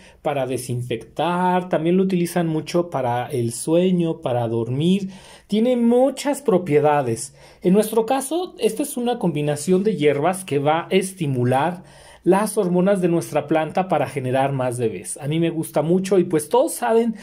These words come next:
sobre los beneficios de la pasiflora. En general, yo siento que al utilizar pasiflora, pues aceleramos el crecimiento de los nódulos de los bebés, sobre todo porque esta es una planta muy estimulante,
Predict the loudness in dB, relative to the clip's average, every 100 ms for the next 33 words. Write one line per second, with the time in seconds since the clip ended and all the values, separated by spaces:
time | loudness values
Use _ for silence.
0 | -18 -2 0 2 2 2 4 2 0 -2
1 | 0 0 2 0 -2 -6 -6 -4 -2 -2
2 | -6 -16 -20 -20 -10 -4 -2 0 2 2
3 | 2 0 2 2 2 0 2 2 2 2
4 | -2 -6 -2 -4 -2 -4 -6 -2 0 0
5 | 0 -2 -6 -8 -4 -2 -2 -4 -4 -6
6 | -6 -8 -6 -4 -4 -2 -2 0 -2 -2
7 | 0 0 0 0 0 -2 0 0 2 0
8 | -2 -12 -20 -20 -8 2 2 4 2 2
9 | 2 0 0 0 -2 -2 0 0 2 2
10 | 2 2 4 4 6 6 6 6 4 2
11 | -2 -4 0 0 0 -2 -2 -4